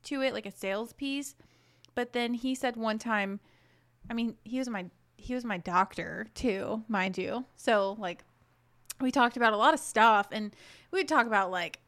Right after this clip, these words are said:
you know, everything, like, the new trends, the Ozempic, the this, the that, whatever. And he said one time something about, like, I said I was on a Whole thirty or something. "Oh, yeah, I'm eating Whole thirty, so I am only eating, like, this, this, this, this."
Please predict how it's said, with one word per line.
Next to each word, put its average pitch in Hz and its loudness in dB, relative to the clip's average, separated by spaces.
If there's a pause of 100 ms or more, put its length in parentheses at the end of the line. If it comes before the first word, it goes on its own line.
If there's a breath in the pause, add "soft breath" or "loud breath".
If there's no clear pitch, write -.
(160)
you 254 -6
know, 196 -6
everything, 226 -4
like, 180 -10 (120)
the 214 -4
new 214 -6
trends, 240 -4
the 202 -8
Ozempic, 220 -4
the 180 -8
this, 233 0
the 226 -12
that, 196 0
whatever. 220 -2 (560 soft breath)
And 247 -6
he 262 -6 (100)
said 240 -2
one 226 -6
time 214 -6
something 214 -10
about, 190 -4
like, 185 -4 (500)
I 240 -8
said 220 2
I 208 6
was 202 -2
on 208 -2 (100)
a 214 -4
Whole 202 4
thirty 220 2
or 233 0
something. 240 -4
"Oh, 226 -4
yeah, 302 -2
I'm 302 -4
eating 277 -6
Whole 262 -2
thirty, 240 -4
so 214 -4
I 196 -2 (180)
am 196 -6
only 202 -4
eating, 196 -8
like, 180 -12
this, 269 -2
this, 254 -4
this, 247 -4
this." 240 -4